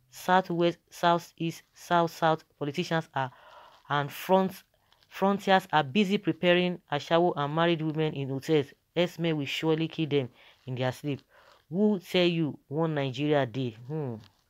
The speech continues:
Eighty percent of those guys are not Nigerians. They brought them in during election and paid them handsomely. Now the elections are over. Money is finished. What do you expect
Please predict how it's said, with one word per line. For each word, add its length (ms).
Eighty 160
percent 320
of 160
those 240
guys 340
are 100
not 240
Nigerians. 640
They 120
brought 420
them 240
in 240
during 240
election 500
and 280
paid 320
them 320
handsomely. 580
Now 360
the 120
elections 440
are 120
over. 360
Money 380
is 120
finished. 380
What 260
do 80
you 140
expect 500